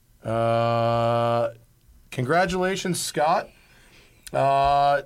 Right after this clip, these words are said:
not a lot of extra words in his email. We will email him, uh, email him back. Uh, but Scott Sterling, who donated to Be The Match, number one twenty-four,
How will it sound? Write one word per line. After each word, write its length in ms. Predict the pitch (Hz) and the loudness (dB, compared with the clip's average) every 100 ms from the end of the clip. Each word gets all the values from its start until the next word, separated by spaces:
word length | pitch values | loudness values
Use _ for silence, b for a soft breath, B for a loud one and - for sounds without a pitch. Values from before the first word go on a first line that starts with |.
| - | -4
not 320 | 143 170 208 | 0 4 4
a 40 | |
lot 240 | 208 202 196 | 4 4 4
of 60 | |
extra 360 | 185 180 - 185 | 2 -2 -4 -2
words 520 | 170 220 214 175 135 | 0 2 2 0 -2
in 120 | 156 | -2
his 200 | 156 139 | -2 -2
email. 460 | 147 147 139 151 180 | -4 -2 -2 0 -2
We 140 | 147 | -2
will 200 | 156 151 | 0 0
email 440 | 143 160 165 156 151 | 0 -2 0 0 0
him, 340 | 151 147 151 B B B B - | -2 -4 -8 B B B B 0
uh, 200 | 135 131 | 2 2
email 320 | 160 165 156 | 0 0 0
him 160 | 151 135 | 0 0
back. 400 | 143 156 175 - b b b b | 2 2 -2 -10 b b b b
Uh, 360 | 127 127 127 127 | -2 2 2 0
but 260 | 117 123 - | -2 -4 -4
Scott 480 | - - 165 208 | -6 -2 0 0
Sterling, 640 | - - 190 196 208 208 202 | -2 -4 0 0 0 -2 -2
who 160 | 160 | -2
donated 640 | 131 160 175 185 185 185 175 | -2 0 0 0 -2 -4 -4
to 80 | 139 | -6
Be 220 | 107 175 | -4 -2
The 120 | 175 | -2
Match, 460 | 170 160 170 170 - | 0 0 -2 -4 -6
number 300 | 131 131 120 | -2 -2 -2
one 280 | 117 151 180 | 0 -2 -2
twenty-four, 840 | - 185 185 - 226 208 110 107 | -4 -4 -4 -4 -2 0 0 -2